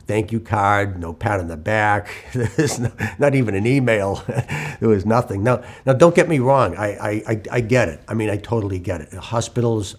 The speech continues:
are, have thousands of part-time workers coming and going all the time. Hospitals are concerned about saving lives and more important things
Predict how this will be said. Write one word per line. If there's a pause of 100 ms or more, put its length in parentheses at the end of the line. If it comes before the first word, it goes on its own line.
are, (220)
have
thousands
of
part-time
workers
coming
and
going
all
the
time. (400)
Hospitals
are
concerned
about
saving
lives
and
more
important
things